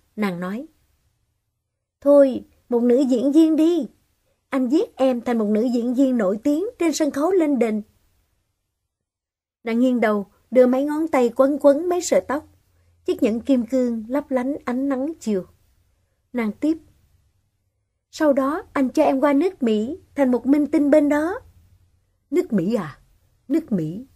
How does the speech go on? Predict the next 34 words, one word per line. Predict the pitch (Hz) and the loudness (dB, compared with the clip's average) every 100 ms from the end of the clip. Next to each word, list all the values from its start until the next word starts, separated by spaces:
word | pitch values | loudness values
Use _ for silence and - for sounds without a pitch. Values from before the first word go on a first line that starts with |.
| _ _ | _ _
Nhưng | 269 277 | 2 4
mà | - | 4
ở | - 220 | 0 2
đâu | 254 240 | 4 4
bên | 240 | 2
đó?" | 240 269 349 - _ _ _ _ _ _ _ _ | 2 -2 -4 -10 _ _ _ _ _ _ _ _
"New | 311 330 359 269 233 | -2 2 4 4 2
York." | 202 - - _ _ _ _ _ _ _ _ _ _ _ _ _ - | 0 -10 -20 _ _ _ _ _ _ _ _ _ _ _ _ _ -8
"Em | 208 185 | -6 -2
có | 226 | 0
đến | 220 262 | 2 2
New | 220 175 226 | 2 2 0
York | 240 | -2
hồi | - 190 185 | -2 0 2
nào | 185 180 | 0 -2
chưa?" | 247 262 - _ _ _ _ _ _ _ - | 2 2 0 _ _ _ _ _ _ _ -8
Nàng | 220 202 | -4 -2
gật | 196 208 | -2 -2
đầu. | 190 185 - _ _ _ _ _ _ | -4 -4 -12 _ _ _ _ _ _
"Em | 285 277 269 | -2 0 2
đi | 240 | 2
với | 311 | 0
cha | 349 294 269 254 - _ - | 0 0 0 -4 -10 _ -4
năm | 320 269 | 2 4
mười | 214 | 2
tám | 254 330 453 | -2 -4 -2
tuổi, | 226 196 240 370 _ _ - | 0 0 -2 -8 _ _ -4
tráng | 277 339 440 | -4 -2 2
lệ | 269 196 | 4 4
lắm. | 240 302 453 - _ _ _ | 2 -2 -6 -14 _ _ _
Cha | - 320 254 | 0 2 2
và | - | 2
em | - 277 262 | 0 0 0
là." | 233 214 196 190 | -2 -4 -6 -10